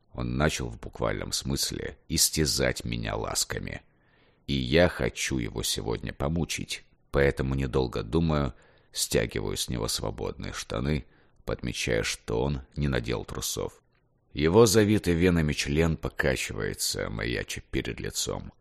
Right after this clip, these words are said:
тем самым побуждая острое желание его облизнуть, что я и делаю. Очень быстро,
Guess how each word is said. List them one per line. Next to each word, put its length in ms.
тем 240
самым 400
побуждая 640
острое 400
желание 640
его 440
облизнуть, 680
что 400
я 200
и 160
делаю. 600
Очень 420
быстро, 540